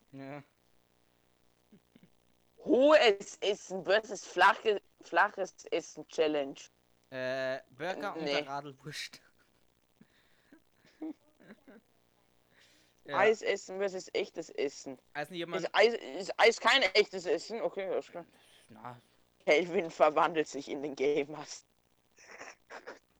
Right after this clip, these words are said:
Speaker 2: <laughs>
Speaker 1: Also, ich hab mal ein Video, also, äh, ich
Speaker 2: Das ist
Speaker 1: denke,
Speaker 2: das
Speaker 1: das war
Speaker 2: Nächste.
Speaker 1: Revi oder Unge, der hat mal ein Video drauf reagiert, wo sie, also,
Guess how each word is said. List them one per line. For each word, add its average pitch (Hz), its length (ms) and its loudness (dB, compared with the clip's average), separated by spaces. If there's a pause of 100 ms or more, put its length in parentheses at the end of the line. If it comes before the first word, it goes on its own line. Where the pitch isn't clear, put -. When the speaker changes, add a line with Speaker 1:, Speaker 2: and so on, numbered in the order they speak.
(520)
Speaker 2:
<laughs> 453 220 -12 (920)
Speaker 1:
Also, 185 220 -6 (460)
ich 180 120 -4
hab 190 80 0
mal 208 140 -4
ein 175 160 -4
Video, 208 200 -8
also, 165 220 -6
äh, 170 440 -6
ich 190 160 -6
Speaker 2:
Das 185 140 2
ist 180 120 -6
Speaker 1:
denke, 175 260 0
Speaker 2:
das 170 140 -2
Speaker 1:
das - 100 -20
war 156 60 -10
Speaker 2:
Nächste. - 40 -12 (160)
Speaker 1:
Revi 190 460 -18
oder 170 220 -16
Unge, 208 340 -18 (400)
der 175 80 -14
hat 175 80 -14
mal 180 240 -14
ein 165 140 -20
Video 202 320 -16
drauf 170 280 -14 (120)
reagiert, 170 520 -18
wo 160 160 -16
sie, 151 220 -16
also, 135 180 -10